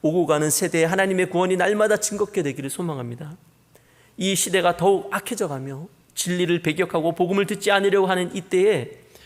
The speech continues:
하나님께서 보내셔서 알게 하시고 깨닫게 하시며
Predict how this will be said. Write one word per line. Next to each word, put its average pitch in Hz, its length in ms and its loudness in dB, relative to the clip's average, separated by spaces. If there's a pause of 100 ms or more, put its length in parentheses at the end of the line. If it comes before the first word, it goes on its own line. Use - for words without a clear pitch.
(260)
하나님께서 147 640 0
보내셔서 143 720 -2
알게 196 400 2
하시고 143 560 -2
깨닫게 233 420 2
하시며 131 460 -2